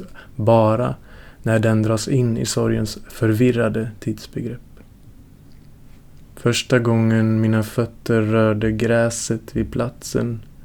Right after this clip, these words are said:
där huset en gång stod, stegade jag runt i rummen som om de fortfarande fanns där, som om man ännu kunde röra sig igenom dem.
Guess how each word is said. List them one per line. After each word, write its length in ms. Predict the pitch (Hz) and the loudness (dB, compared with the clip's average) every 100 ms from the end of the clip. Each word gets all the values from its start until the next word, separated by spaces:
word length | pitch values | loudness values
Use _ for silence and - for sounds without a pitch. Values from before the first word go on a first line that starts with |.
| - - - - | -20 -20 -20 -6
där 180 | 110 107 | 2 4
huset 580 | 113 113 - 113 104 120 | 4 2 0 -4 -2 -2
en 200 | 113 117 | -2 0
gång 220 | 110 107 | 0 -2
stod, 560 | - 113 110 117 110 - - - - - - - - | -4 -2 -2 -2 -6 -12 -18 -20 -20 -20 -20 -20 -20
stegade 720 | - - 117 117 113 120 117 | -16 -2 4 6 6 4 4
jag 200 | 117 113 | 4 4
runt 460 | 113 117 113 107 - | 4 2 0 -4 -4
i 140 | 160 | 0
rummen 640 | 110 113 110 110 110 110 107 - - - - - - - - | 4 4 6 4 2 0 -4 -14 -20 -20 -20 -20 -20 -20 -8
som 280 | - 117 | 2 4
om 200 | 113 113 | 4 4
de 120 | 110 107 | 2 2
fortfarande 600 | 120 117 - 117 113 110 | 0 0 0 2 2 0
fanns 480 | 107 123 123 117 - | 0 2 2 0 -4
där, 380 | - 107 110 - - - - - - - | -4 -4 -6 -12 -20 -20 -20 -20 -20 -20
som 380 | - - 117 113 | -8 0 4 4
om 340 | 107 107 107 107 - - - - - - - | 4 2 -2 -6 -18 -20 -20 -20 -20 -20 -8
man 240 | - 113 113 | 2 4 6
ännu 360 | 113 113 113 | 4 4 2
kunde 380 | 110 - 113 110 | -2 0 2 4
röra 280 | 113 110 107 | 4 4 2
sig 520 | 104 - 120 110 123 | 0 0 2 2 0
igenom 440 | 110 113 113 110 107 | 0 0 0 0 -2
dem. 160 | 113 | -6